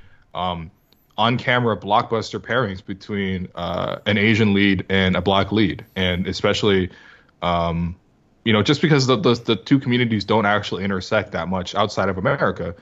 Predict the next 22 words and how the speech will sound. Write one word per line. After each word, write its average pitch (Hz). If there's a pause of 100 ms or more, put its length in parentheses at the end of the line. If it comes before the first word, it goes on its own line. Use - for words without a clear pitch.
(280)
So 95
it, 113
it 113
really 123
is, 113
it 131
takes 135
a 123
rare 107
place 107
like 107
Los 101
Angeles 95
to -
even 104
have 107
this 98
happen, 104
especially 104
in 92
that 90
time. 107